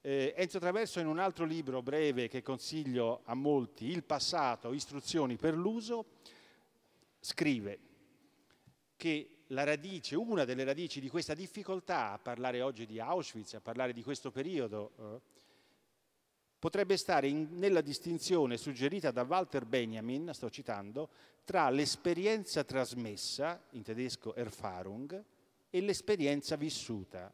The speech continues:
Erlebnis. L'esperienza trasmessa è tipica delle società tradizionali che si trasmettono l'esperienza,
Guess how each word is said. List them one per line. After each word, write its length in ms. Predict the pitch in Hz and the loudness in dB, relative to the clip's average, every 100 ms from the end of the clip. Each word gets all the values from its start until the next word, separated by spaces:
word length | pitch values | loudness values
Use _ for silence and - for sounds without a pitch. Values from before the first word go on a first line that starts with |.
| _ | _
Erlebnis. 960 | 156 151 147 104 92 87 85 - - - _ _ _ _ _ _ - | -6 0 2 2 -2 -12 -10 -10 -10 -16 _ _ _ _ _ _ 0
L'esperienza 960 | 180 - 190 180 208 233 - 143 127 - | 0 2 2 4 4 2 -2 -2 -4 -2
trasmessa 840 | 143 139 120 110 92 - - 127 | 0 2 0 -6 -6 -8 -6 -6
è 160 | - 147 | -6 -6
tipica 340 | 220 208 170 | -4 -4 -2
delle 200 | 143 135 | 0 0
società 360 | 120 135 120 151 | -4 -8 -4 -4
tradizionali 800 | - 127 123 - 170 170 92 95 | -2 -6 -8 -8 -4 -4 -4 -10
che 120 | 120 | -12
si 120 | - | -14
trasmettono 580 | 131 135 123 127 - 113 | -10 -10 -8 -10 -8 -10
l'esperienza, 800 | 104 - 117 95 85 90 - 98 | -10 -12 -12 -12 -14 -16 -18 -20